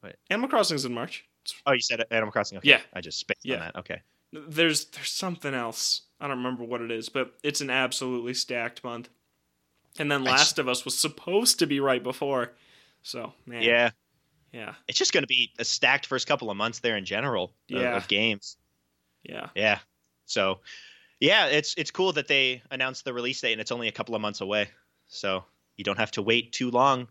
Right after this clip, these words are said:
Speaker 1: to, uh, to play Persona five Royal.
Speaker 2: Yeah. Oh, Neo two. That was the other one. It's coming
Speaker 1: Oh,
Speaker 2: out.
Speaker 1: I forget
Speaker 2: Yeah.
Speaker 1: that, that, I mean, I'm not, I'm not a Neo fan, so it makes sense that I wouldn't,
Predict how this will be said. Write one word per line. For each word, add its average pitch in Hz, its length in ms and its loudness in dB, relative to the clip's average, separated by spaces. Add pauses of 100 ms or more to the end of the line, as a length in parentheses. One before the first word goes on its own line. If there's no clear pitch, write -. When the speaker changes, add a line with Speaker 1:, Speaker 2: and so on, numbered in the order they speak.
(160)
Speaker 1:
to, 117 240 -4
uh, 120 300 2
to 117 80 -14
play 123 180 -2
Persona 127 260 0
five 135 200 2
Royal. 139 280 4 (640)
Speaker 2:
Yeah. 147 180 0
Oh, 156 160 8
Neo 165 320 8
two. 143 340 0 (240)
That 135 120 0
was 127 100 -4
the 127 80 -2
other 120 120 -2
one. 113 160 -8 (340)
It's - 100 -4
coming 233 140 6
Speaker 1:
Oh, 214 280 6
Speaker 2:
out. - 180 -4
Speaker 1:
I 151 40 -12
forget - 340 -6
Speaker 2:
Yeah. 185 160 4
Speaker 1:
that, 131 140 -4
that, 104 180 0 (160)
I 143 80 0
mean, 151 300 -2
I'm 127 120 -6
not, 127 260 0
I'm 113 100 -10
not 120 160 -2
a 107 40 -6
Neo 113 220 0
fan, 120 300 0
so 117 140 -4
it 101 60 -4
makes 107 180 -6
sense 104 180 -4
that 113 100 2
I 110 60 4
wouldn't, 117 260 0